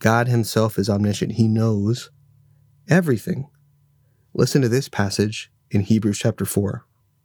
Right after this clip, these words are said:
"For the word of God is quick and powerful and sharper than any two-edged sword, piercing even to the dividing asunder of soul and spirit and of the joints and marrow, and is a discerner of the thoughts and intents of the heart."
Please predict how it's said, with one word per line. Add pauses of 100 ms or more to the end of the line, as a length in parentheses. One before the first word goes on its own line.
(380)
"For
the
word
of
God
is
quick
and
powerful
and
sharper
than (100)
any
two-edged
sword,
piercing
even
to
the
dividing
asunder
of
soul
and
spirit
and
of
the
joints
and
marrow,
and
is
a
discerner
of
the
thoughts
and
intents
of
the
heart."